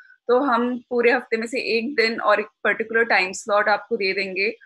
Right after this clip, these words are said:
अ, जिसमें आप अपना न-, हम Google Sheet फ्लो-, float कर देंगे with all the details, आप फिल करके उसमें book कर सकते हैं।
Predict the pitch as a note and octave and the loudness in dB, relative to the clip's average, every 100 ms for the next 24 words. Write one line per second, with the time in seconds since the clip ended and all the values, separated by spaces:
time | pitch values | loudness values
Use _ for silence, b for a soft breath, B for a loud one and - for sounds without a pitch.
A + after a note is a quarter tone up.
0 | B B - G3 G3 F#3 F#3+ - G#3+ G#3+ | B B -2 4 4 2 -4 -4 2 4
1 | G#3 G#3 G#3 G#3+ A3 - G3+ G#3 G#3+ A3 | 4 0 -4 -2 -2 -2 -2 -2 -4 -6
2 | C4 C4+ F#4+ D4 - A#3+ G#3+ - A#3+ G3+ | -4 -2 -2 -4 -2 -2 -2 -6 -4 -4
3 | - G3 F#3+ F#3 G3+ G3+ G#3 G#3+ F3+ G3 | 0 0 0 -4 -4 -4 -2 0 0 -2
4 | G3 F#3+ F#3 F3+ F3+ G3+ A#3 A#3+ G#3+ G3 | -2 -4 -6 -6 -6 -4 -6 -4 -8 -4
5 | G#3 G3+ A#3 A#3 A3+ F#3+ - G3+ - G#3 | -4 -2 -4 -6 -12 -12 -6 -4 -4 -10
6 | _ G3+ A3+ A3+ A#3+ | _ -10 -8 -6 -8